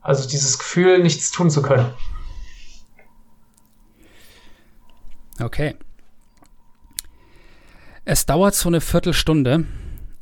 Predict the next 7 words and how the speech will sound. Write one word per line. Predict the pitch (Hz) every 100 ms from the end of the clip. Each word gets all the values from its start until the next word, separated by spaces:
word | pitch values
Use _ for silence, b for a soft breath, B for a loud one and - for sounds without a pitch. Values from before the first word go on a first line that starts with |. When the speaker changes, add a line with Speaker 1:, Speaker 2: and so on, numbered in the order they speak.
| -
Speaker 2:
ähm, | 135 131 127 127 127 123 131 - - - - - - - - - - - - - - - - - - - - - - - -
bis | - 131 127 - - - - - - - - -
die | 127
Handschellen | 120 143 - 123
endlich | 120 120 107
nachgeben. | 117 117 - 101 110 139 - - - _ _ _ _ B B B B B B B B _ -
Und | 135 131 135 131 - -